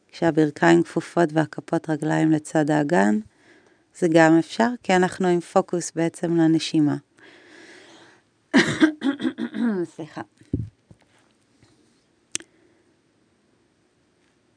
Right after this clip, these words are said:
אז תשומת הלב שלנו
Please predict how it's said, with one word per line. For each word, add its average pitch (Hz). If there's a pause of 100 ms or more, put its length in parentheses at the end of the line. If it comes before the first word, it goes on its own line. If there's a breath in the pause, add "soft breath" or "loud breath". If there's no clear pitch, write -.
(760)
אז 165
תשומת 196
הלב 165
שלנו 151